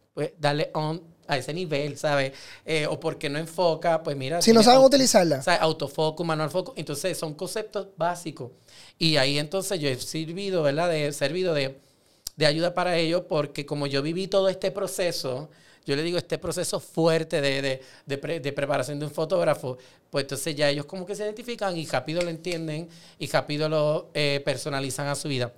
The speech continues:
Speaker 2: Ok.
Speaker 1: Así que ese fue mi proceso, ¿verdad? De cómo nació y surgió esta pasión, eh,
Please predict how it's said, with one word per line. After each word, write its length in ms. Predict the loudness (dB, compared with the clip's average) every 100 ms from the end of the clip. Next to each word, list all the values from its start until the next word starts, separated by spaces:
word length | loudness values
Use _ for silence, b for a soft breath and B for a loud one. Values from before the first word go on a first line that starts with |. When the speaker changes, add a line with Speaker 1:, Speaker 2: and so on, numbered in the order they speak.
| _ -4
Speaker 2:
Ok. 160 | -2 -2
Speaker 1:
Así 220 | -2 -4 -4
que 100 | -6
ese 160 | -4
fue 180 | -4 -4
mi 140 | -6
proceso, 480 | -8 -8 -4 -4 -2
¿verdad? 220 | -2 -2
De 80 | -4
cómo 200 | -4 -6
nació 360 | -6 -6 -4 -6 B B B
y 100 | -8
surgió 200 | -4 -4
esta 180 | -4 -2
pasión, 460 | -2 -4 -4 -6 -8 _ -2
eh, 540 | 0 2 0 -2